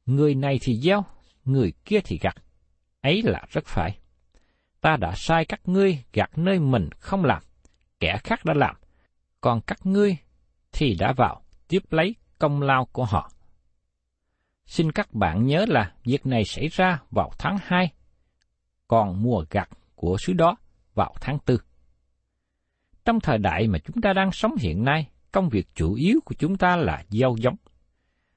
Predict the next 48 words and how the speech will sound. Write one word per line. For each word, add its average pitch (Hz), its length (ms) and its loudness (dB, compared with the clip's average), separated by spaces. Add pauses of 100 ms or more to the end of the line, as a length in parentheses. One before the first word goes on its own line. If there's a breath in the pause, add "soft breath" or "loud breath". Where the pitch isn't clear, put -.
Dầu 143 220 2
các - 260 -10
bạn 95 380 0
hiện 104 220 0
ở 127 80 2
đâu 190 220 2 (240)
và 95 100 0
có - 180 -2
phương 202 240 -2
tiện 110 260 0
nào, 110 180 0 (480)
xin 190 220 -10
các - 240 -4
bạn 78 320 -2
cố 160 140 0
gắng 170 240 -2 (180)
gieo 180 360 0
giống 214 200 0
đạo, 87 200 0 (300)
tức - 240 -4
là 123 200 2 (300)
gieo 180 280 0
lời 107 420 0
của 117 120 0
Đức 147 160 -4
Chúa 202 160 -2
Trời. - 240 0 (640)
Có 233 120 -6
thể 123 260 2
là 156 140 -2
các - 260 -14
bạn 110 280 -2
chia 214 220 0
sẻ 117 300 -2
niềm 135 300 2
tin 190 260 -2
của 147 120 -2
các - 320 -4
bạn, 82 280 0 (380)
chia 214 140 2
sẻ 123 320 0
việc - 220 -6
Kinh 196 180 0
Thánh 190 240 -2 (160)
mà 175 140 -2
các - 260 -6
bạn 76 300 -6
biết 156 120 0